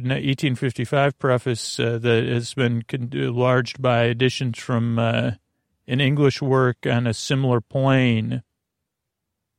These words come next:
And that work, uh, was named in some reviews of the time as a handbook of familiar quotations by English authors. Isabella Rushton Preston.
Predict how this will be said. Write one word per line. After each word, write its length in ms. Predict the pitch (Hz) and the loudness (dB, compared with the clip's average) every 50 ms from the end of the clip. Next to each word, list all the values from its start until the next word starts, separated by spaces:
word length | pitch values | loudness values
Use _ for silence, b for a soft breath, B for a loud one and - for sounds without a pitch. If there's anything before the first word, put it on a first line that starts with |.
| _ _ _ _ _ _ _ - | _ _ _ _ _ _ _ 0
And 300 | 127 127 123 120 117 113 | 2 2 4 2 2 2
that 340 | 123 127 131 139 147 143 147 | 2 2 4 4 2 2 2
work, 420 | 139 135 131 127 123 - - - | 2 2 4 4 2 0 0 0
uh, 640 | 135 120 117 117 117 113 113 120 120 120 120 123 113 | 2 2 2 2 2 2 2 0 0 0 0 0 0
was 240 | 117 123 113 - - | 0 -2 -2 -2 -2
named 440 | 127 123 123 127 127 123 123 120 | 0 0 2 2 2 2 0 0
in 140 | 120 117 113 | 0 -2 -2
some 300 | - - 147 131 127 127 | -2 -2 0 0 0 0
reviews 460 | 123 113 120 120 120 120 120 113 - | 0 -2 0 0 0 0 0 -2 -2
of 80 | 127 117 | -4 -4
the 80 | 110 107 | -4 -2
time 340 | - 139 123 120 117 120 | 0 0 2 2 2 0
as 120 | 113 104 123 | 0 -2 -2
a 40 | 110 | -4
handbook 640 | 92 143 147 143 143 147 135 131 131 127 - - | -2 0 2 2 2 2 2 2 2 2 2 0
of 80 | 120 - | -4 -4
familiar 500 | - - - 127 127 127 127 127 120 110 | -6 -8 -4 0 2 4 4 4 2 2
quotations 800 | - - 135 117 107 - 147 127 123 127 - - 123 117 110 | 0 0 0 0 2 2 2 2 2 2 0 -2 -4 -4 -4
by 220 | 113 117 113 113 117 | -2 0 0 -2 0
English 440 | 127 151 156 165 156 135 120 - | 0 2 2 4 4 4 2 2
authors. 840 | - 120 113 113 113 110 - - 123 117 113 113 110 - - - - _ _ _ _ _ _ _ _ _ _ _ _ _ _ _ _ _ _ _ _ _ _ _ _ _ _ _ _ _ _ _ _ _ _ - | 2 2 2 2 0 -2 -2 -2 -2 -2 0 -2 -4 -6 -8 -12 -14 _ _ _ _ _ _ _ _ _ _ _ _ _ _ _ _ _ _ _ _ _ _ _ _ _ _ _ _ _ _ _ _ _ _ -4
Isabella 520 | 147 139 131 147 131 131 139 135 135 127 120 | -2 -2 0 0 0 2 2 2 2 2 2
Rushton 920 | 113 117 120 131 131 135 - - - - - - 143 131 123 123 117 - _ | 0 2 2 2 2 2 0 -4 -10 -12 -6 -2 0 0 2 2 0 -2 _
Preston. 920 | - 151 135 131 131 - - - - 127 117 117 107 113 113 117 117 113 | 0 2 2 2 2 0 -4 -2 0 2 2 2 0 -2 -4 -6 -6 -8